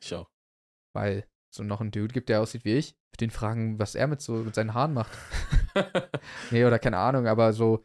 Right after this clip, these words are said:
Speaker 2: was ich vorhin mich gefragt hab, als du den dritten introduced hast, hab ich kurz gedacht, wann hört das auf? Also,
Speaker 1: <laughs>
Speaker 2: so, weil es gab ja schon mal Achtlinge auf der Welt.
Speaker 1: Oh.
Speaker 2: Stell dir mal vor, du findest immer wieder raus,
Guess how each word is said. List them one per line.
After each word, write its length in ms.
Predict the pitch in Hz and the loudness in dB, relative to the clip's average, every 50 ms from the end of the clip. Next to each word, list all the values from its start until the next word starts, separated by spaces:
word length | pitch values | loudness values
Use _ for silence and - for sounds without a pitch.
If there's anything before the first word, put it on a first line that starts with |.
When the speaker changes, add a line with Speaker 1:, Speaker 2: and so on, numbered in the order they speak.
| _ - | _ 0
Speaker 2:
was 240 | - 139 - - - | 0 0 0 2 0
ich 320 | - 202 196 - - - - _ | 0 0 0 0 -4 -10 -14 _
vorhin 640 | _ - - 156 143 135 156 156 160 160 160 147 - - | _ 0 4 4 6 6 6 4 2 0 -2 -4 -6 -2
mich 220 | 143 143 139 139 | 0 0 0 0
gefragt 420 | - 143 - - - 131 135 135 - | -2 -6 -2 2 4 4 4 4 4
hab, 220 | 156 139 143 - | 2 2 2 0
als 200 | 135 127 - - - | 0 -2 -2 -2 -6
du 100 | - 123 | -4 -2
den 240 | 123 117 113 113 | -2 -2 -2 -2
dritten 440 | - 127 123 143 147 - 175 185 196 | 0 0 0 0 0 -2 -4 -6 -6
introduced 520 | - - 175 - 175 156 165 180 180 - - | -6 -6 -6 -4 -4 -2 -2 -2 -2 2 2
hast, 320 | 196 214 - - - - _ _ _ _ _ _ _ | 2 2 0 -4 -12 -20 _ _ _ _ _ _ _
hab 80 | - 131 | -4 -2
ich 80 | 127 - | -2 0
kurz 160 | - 139 - | 0 -2 0
gedacht, 260 | - 131 127 - - | 0 0 -2 0 0
wann 160 | 117 123 127 | 2 4 4
hört 160 | 135 139 131 - | 4 4 4 4
das 120 | 117 - | 2 4
auf? 320 | - 147 165 147 - - _ _ | 6 6 6 6 4 -2 _ _
Also, 360 | - - 135 135 139 139 127 - - - - - - - - - - - - - - - | 2 4 4 6 6 4 4 2 -2 -8 -14 -14 -14 -14 -16 -16 -16 -16 -16 -8 -4 -2
Speaker 1:
<laughs> 100 | 220 220 - - 233 226 - - - 190 - - - 190 190 - _ - - - _ - - _ _ - - _ _ _ - - - | -2 -2 -2 0 4 6 8 8 8 6 2 -2 -4 -6 -6 -4 _ -8 -8 -8 _ -12 -12 _ _ -14 -14 _ _ _ -20 -4 -2
Speaker 2:
so, 80 | - 131 | 2 4
weil 100 | 135 131 | 6 4
es 160 | 123 - - _ _ | 4 2 -4 _ _
gab 200 | - 117 123 - | 2 2 4 4
ja 100 | 156 139 | 4 2
schon 140 | - - 123 | 2 0 -2
mal 80 | 117 | -2
Achtlinge 600 | - - 117 - - - 120 110 107 120 139 160 - _ _ _ _ _ _ - | 0 -2 -2 -2 -2 -2 -2 0 0 0 -2 -2 -4 _ _ _ _ _ _ -4
auf 140 | 143 131 - | -4 0 0
der 120 | 127 113 | 0 2
Welt. 300 | 117 117 131 - - - _ | 4 4 4 2 0 -4 _
Speaker 1:
Oh. 380 | - 110 104 101 101 101 101 104 | -4 -2 0 0 0 0 0 2
Speaker 2:
Stell 120 | 101 101 143 | 4 6 6
dir 60 | 147 | 6
mal 60 | 143 | 8
vor, 100 | 156 156 | 6 6
du 60 | 143 | 6
findest 360 | 135 - - 151 156 151 - - | 4 4 2 2 2 2 0 0
immer 180 | 160 151 143 | 0 0 2
wieder 180 | 143 143 139 123 | 4 4 4 6
raus, 260 | 131 139 143 139 - | 6 4 4 2 0